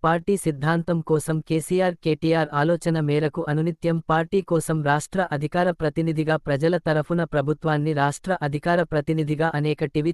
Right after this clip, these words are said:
చర్చల్లో ప్రశ్నిస్తూ, పార్టీ ఏ బాధ్యత ఇచ్చినా విజయవంతంగా పూర్తి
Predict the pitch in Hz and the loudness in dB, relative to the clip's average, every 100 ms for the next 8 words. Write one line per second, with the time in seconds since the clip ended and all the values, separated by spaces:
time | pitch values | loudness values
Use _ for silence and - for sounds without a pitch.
0 | - 147 - 143 151 170 160 - 147 - | -2 -2 0 2 2 2 -2 -2 -6 -6
1 | - 123 110 120 _ _ _ _ _ _ | -6 -6 -6 -14 _ _ _ _ _ _
2 | _ 185 208 220 247 214 175 180 170 160 | _ 2 2 2 0 2 2 2 2 0
3 | 170 170 185 156 - 180 170 147 143 175 | 0 0 0 -2 -2 0 0 0 2 2
4 | 170 165 165 156 160 - 180 185 202 | 2 0 -2 0 -2 0 -2 0 -2